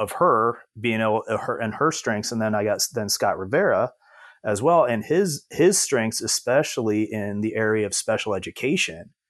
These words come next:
is unbelievably phenomenal. And we had an incident today, had a, had a kiddo, you know, in our, in our star program coming in, like,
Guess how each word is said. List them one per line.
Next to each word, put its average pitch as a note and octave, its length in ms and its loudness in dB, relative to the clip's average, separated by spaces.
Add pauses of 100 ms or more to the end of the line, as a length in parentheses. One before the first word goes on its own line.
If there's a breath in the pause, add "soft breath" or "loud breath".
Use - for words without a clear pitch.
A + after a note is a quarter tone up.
(180)
is A#2 680 0 (260)
unbelievably C3+ 760 2
phenomenal. A2 720 -2 (360 loud breath)
And A2 100 -2
we A2+ 100 2
had B2+ 140 4
an C3+ 100 2
incident C#3 380 -2
today, C3+ 320 0
had A2 140 -2
a, A2 160 -2 (100)
had A2+ 140 -2
a G#2 40 -4
kiddo, B2+ 720 2
you A#2+ 120 -6
know, A#2 280 0
in A#2+ 80 0
our, A#2+ 220 4
in A#2 180 -4
our A#2 80 0
star C#3+ 300 0
program G#2+ 600 -2 (460 loud breath)
coming B2 320 0
in, D3 280 -2 (120)
like, A2 180 0